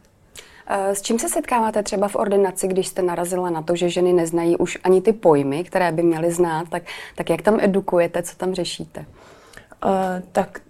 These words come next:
Speaker 2: spíš jako ne tak v té ordinaci, eh, jako právě na tom internetu, protože spousta třeba i webových stránek, eh,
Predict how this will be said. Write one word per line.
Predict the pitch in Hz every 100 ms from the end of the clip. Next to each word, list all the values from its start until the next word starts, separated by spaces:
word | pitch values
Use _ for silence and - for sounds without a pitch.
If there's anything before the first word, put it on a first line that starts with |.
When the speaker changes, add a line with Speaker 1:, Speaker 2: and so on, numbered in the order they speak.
| 214
Speaker 2:
spíš | - - 226
jako | 240 233
ne | 247 240
tak | 285
v | 285
té | 311
ordinaci, | - 208 190 202 202 196 - 190 175 180 - - -
eh, | 208 190 190
jako | 196 202
právě | 214 208 208
na | 214
tom | 214 240
internetu, | - 196 190 185 175 180
protože | 185 196 196 214
spousta | 214 190 185 202
třeba | 196 208 214
i | 202
webových | 185 190 214 214
stránek, | - 196 170 170 190
eh, | - - - -